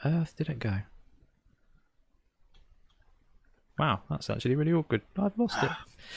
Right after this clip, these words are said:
Speaker 2: What a time to have a commercial break
Speaker 1: Yeah,
Speaker 2: before the
Speaker 1: wouldn't that
Speaker 2: big
Speaker 1: be useful?
Speaker 2: <laughs>
Speaker 1: Uh, so that leaves Milton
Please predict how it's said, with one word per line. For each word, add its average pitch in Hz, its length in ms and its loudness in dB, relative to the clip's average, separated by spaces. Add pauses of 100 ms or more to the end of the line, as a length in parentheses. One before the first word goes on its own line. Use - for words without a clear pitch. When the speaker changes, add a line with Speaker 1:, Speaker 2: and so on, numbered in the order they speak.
(160)
Speaker 2:
What 151 240 6
a - 20 -2
time 160 220 8
to 135 140 4
have 117 80 6
a 117 40 2
commercial 131 460 4
break 131 300 6
Speaker 1:
Yeah, 104 200 6
Speaker 2:
before 123 200 12
the 120 60 12
Speaker 1:
wouldn't 135 200 12
that 139 60 12 (100)
Speaker 2:
big - 0 -
Speaker 1:
be 127 80 12
useful? 120 500 10
Speaker 2:
<laughs> 123 340 -10 (440)
Speaker 1:
Uh, 113 340 12
so - 160 8
that 147 220 12
leaves 165 380 12
Milton 131 800 8